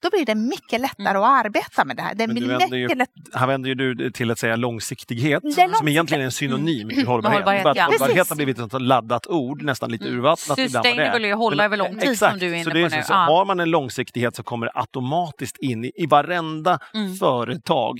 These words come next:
Speaker 3: i
Speaker 1: Ja.
Speaker 3: hela världen,
Speaker 2: Mm.
Speaker 3: så kommer hållbarhet, långsiktighet in i
Speaker 2: Mm.
Speaker 3: någonting som
Speaker 1: Mm.
Speaker 3: man måste göra.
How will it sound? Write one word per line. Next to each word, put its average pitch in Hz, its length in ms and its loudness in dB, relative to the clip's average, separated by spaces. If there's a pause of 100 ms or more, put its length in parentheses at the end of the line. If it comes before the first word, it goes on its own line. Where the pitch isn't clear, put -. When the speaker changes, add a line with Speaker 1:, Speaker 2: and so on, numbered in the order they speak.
(120)
Speaker 3:
i 120 360 -4
Speaker 1:
Ja. - 100 -6
Speaker 3:
hela 110 340 0
världen, 120 500 0 (160)
Speaker 2:
Mm. 220 140 0
Speaker 3:
så 160 80 0
kommer 120 500 -2 (120)
hållbarhet, 120 560 0 (120)
långsiktighet 120 840 -6
in 143 220 -4
i 202 40 -6
Speaker 2:
Mm. 135 160 -4
Speaker 3:
någonting 117 260 -6
som 104 120 -8
Speaker 1:
Mm. 107 100 -8
Speaker 3:
man - 20 -10
måste 117 320 -10
göra. 117 380 0